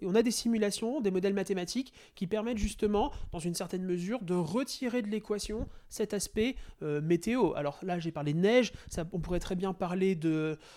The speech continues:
d'un temps exceptionnellement magnifique pour la saison et du coup, les gens ne vont pas dans les magasins et vont dans les parcs et sortent, ça fait baisser le trafic, et cetera, et cetera, et cetera. Des critères comme ça, il y en a plein.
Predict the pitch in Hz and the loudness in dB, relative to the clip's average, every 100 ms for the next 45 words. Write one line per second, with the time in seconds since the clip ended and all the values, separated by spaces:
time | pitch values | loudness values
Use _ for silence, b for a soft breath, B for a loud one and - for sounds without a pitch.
0 | - 175 175 202 - 190 - 190 202 190 | -6 -4 -2 -2 0 -2 -2 -4 -2 0
1 | 196 190 175 180 175 190 - 175 170 151 | 2 0 0 0 -4 -8 -6 -4 -4 -2
2 | 180 180 202 185 147 156 - 190 165 165 | -2 0 0 0 -2 -6 -6 0 2 2
3 | 180 151 180 170 170 165 170 165 180 175 | 0 -2 -4 -2 0 0 0 -2 -2 -4
4 | 151 151 151 151 180 165 - 151 143 - | -6 -8 -8 -4 -2 -4 -6 -6 -6 -6
5 | - 147 147 147 165 170 - 247 - B | -10 -6 -4 -4 -4 -6 -2 -2 -2 B
6 | B B 175 - 175 175 220 208 175 180 | B B -4 -4 -6 -4 -4 -4 -6 -6
7 | 196 - 170 151 - B - 180 233 - | -6 -6 -4 -4 -6 B -4 -2 -2 -4
8 | 254 220 311 - 190 190 180 143 | -4 0 -2 0 -2 -2 -2 -6